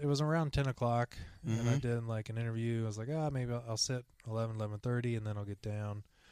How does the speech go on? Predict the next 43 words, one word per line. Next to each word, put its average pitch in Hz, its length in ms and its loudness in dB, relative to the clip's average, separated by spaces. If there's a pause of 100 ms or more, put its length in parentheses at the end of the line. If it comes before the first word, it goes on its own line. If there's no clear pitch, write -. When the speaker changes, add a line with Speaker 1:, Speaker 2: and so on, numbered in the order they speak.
(220)
Speaker 1:
'Cause 117 100 -4
we 131 80 6
had 131 80 6
rain 139 300 2
coming 117 240 -2
in 110 120 0
that 104 160 -2
afternoon. 107 460 -4
Speaker 2:
Yeah. 101 220 4 (840)
Speaker 1:
Um, 104 420 -6 (1160)
so 120 180 -2
it 117 80 -4
got 131 280 -2
to 117 560 -4
be 113 200 -4 (160)
pretty 147 180 0
close 135 280 0
to 127 120 -4
eleven, 113 640 0
and - 100 -4
I 101 40 -6
was 98 100 -6
like, 101 140 -8
"Okay, 117 320 -8
I'll, 107 260 -6
I'll 117 80 -6
kinda 110 360 -6 (640)
do 123 160 2
my 113 180 0
closing 131 440 6
interview 120 500 0
and 110 120 -2
then 104 140 -6
probably 101 260 -4
get 101 160 -10
down." 98 400 -8
I - 460 -20
did 170 120 6
my 160 120 6
closing 135 380 2
interview 123 560 2
and, 107 200 -4 (1080)
um, 104 340 -4